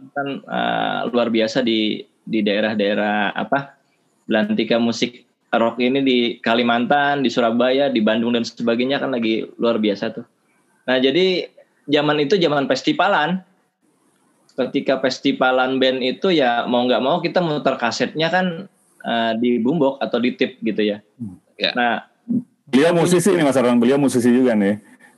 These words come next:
Speaker 2: Oke.
Speaker 3: Sama kayak Om Gaya juga.
Speaker 1: Iya.
Speaker 2: Ya,
Speaker 3: Lanjut,
Speaker 2: ya,
Speaker 3: lanjut.
Speaker 2: ya.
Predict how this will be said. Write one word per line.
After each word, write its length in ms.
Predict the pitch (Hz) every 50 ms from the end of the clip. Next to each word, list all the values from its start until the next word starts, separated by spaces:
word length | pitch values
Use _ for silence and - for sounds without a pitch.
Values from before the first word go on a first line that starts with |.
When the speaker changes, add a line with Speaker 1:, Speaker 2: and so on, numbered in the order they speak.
| _ _ -
Speaker 2:
Oke. 240 | 160 190 180 - -
Speaker 3:
Sama 180 | 107 101 107
kayak 380 | 104 - 107 104 104 104 104 104
Om 80 | 104 107
Gaya 260 | 104 104 101 101 101
juga. 380 | 107 117 104 90 98 - - - - _ - 143 127 - 117 113 -
Speaker 1:
Iya. 200 | - 110 107 110 107
Speaker 2:
Ya, 0 |
Speaker 3:
Lanjut, 80 | 101
Speaker 2:
ya, 120 | 101 107 - 117 113
Speaker 3:
lanjut. 240 | 110 117 120 113 104
Speaker 2:
ya. 100 | - -